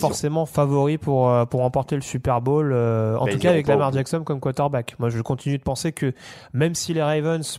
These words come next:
Speaker 2: peuvent avoir une chance d'être hyper dangereux en phase finale,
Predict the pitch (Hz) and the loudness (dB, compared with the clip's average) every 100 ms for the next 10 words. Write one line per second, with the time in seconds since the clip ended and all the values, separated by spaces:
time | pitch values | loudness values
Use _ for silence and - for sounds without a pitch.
0 | - 160 156 151 143 147 - 160 143 117 | -4 0 2 2 2 -2 -2 -2 -2 -4
1 | - 151 165 147 147 139 147 135 123 - | -4 -4 0 0 0 0 -2 -2 -4 -4
2 | 127 139 160 | -2 0 -2